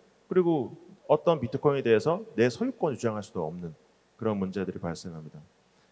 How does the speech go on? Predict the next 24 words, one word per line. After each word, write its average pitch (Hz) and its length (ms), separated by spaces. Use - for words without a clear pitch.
그래서 175 560
저는 135 320
이제 104 360
좀 147 160
더 165 100
근본적으로 151 460
돌아가서 95 680
이런, 120 340
어, - 340
가상자산을 131 720
거래할 101 520
때 160 200
당사자들이, 104 800
어, 78 200
기본적으로 147 560
세팅할 135 480
수 113 160
있는 101 500
거래의 101 640
기초 120 400
규칙을 - 1080
좀 104 120
만들어주는 101 560
작업들이 92 680